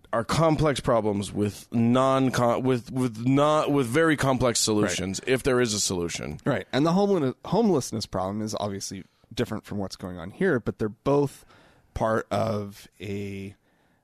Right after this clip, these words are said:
Speaker 2: a, a, we've had the absolute wrong approach to, um, drugs
Speaker 1: Right.
Speaker 2: in this country.
Speaker 1: Right. Failed
Speaker 2: You know?
Speaker 1: social nets,
Speaker 2: Yeah.
Speaker 1: failed, uh, social, uh, programs, all of these
Speaker 2: Right.
Speaker 1: things.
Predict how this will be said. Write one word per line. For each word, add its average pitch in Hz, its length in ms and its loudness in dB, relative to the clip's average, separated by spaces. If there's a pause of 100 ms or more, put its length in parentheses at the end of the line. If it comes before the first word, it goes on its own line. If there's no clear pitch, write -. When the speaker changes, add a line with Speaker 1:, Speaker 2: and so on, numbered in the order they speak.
(300)
Speaker 2:
a, 95 80 -10 (340)
a, - 600 -12
we've 123 200 0
had 120 320 -4 (140)
the 120 360 0
absolute 120 560 -2
wrong 104 300 2
approach 98 600 -6
to, 95 500 -8 (300)
um, 50 520 -8 (220)
drugs 92 560 -6 (120)
Speaker 1:
Right. 90 240 -2
Speaker 2:
in - 140 -2
this 101 140 -2
country. - 400 -6
Speaker 1:
Right. - 240 -2
Failed 156 420 2
Speaker 2:
You - 20 -2
know? - 40 0
Speaker 1:
social 143 400 4
nets, 120 460 0 (140)
Speaker 2:
Yeah. 170 160 0
Speaker 1:
failed, 135 580 2 (100)
uh, 104 240 2
social, 113 640 2
uh, 92 420 2 (180)
programs, 120 560 2
all 151 260 4
of 143 60 0
these 123 180 2
Speaker 2:
Right. 104 80 0
Speaker 1:
things. 87 160 -8